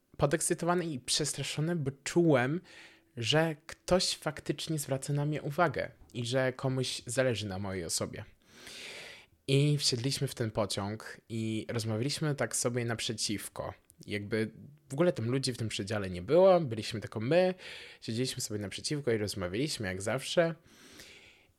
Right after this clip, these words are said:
I zaczęło mi się totalnie robić gorąco i mówię: o matko, Dorian, em,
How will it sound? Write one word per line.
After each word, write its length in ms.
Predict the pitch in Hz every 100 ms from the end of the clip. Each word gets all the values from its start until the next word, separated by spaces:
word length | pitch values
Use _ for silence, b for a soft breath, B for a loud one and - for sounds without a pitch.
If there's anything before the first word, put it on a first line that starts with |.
| -
I 200 | 131 131
zaczęło 380 | 131 127 143 135
mi 100 | 135
się 180 | - 127
totalnie 580 | 123 - 120 123 120 117
robić 340 | 107 107 98
gorąco 720 | 110 104 101 95 - 104 143 139 B B -
i 120 | 123
mówię: 480 | 120 113 113 113 110 -
o 140 | 131
matko, 500 | 120 113 - - 95 95 B B B B _ -
Dorian, 600 | 117 127 135 147 165 180 - b b b - -
em, 720 | - 123 127 127 123 127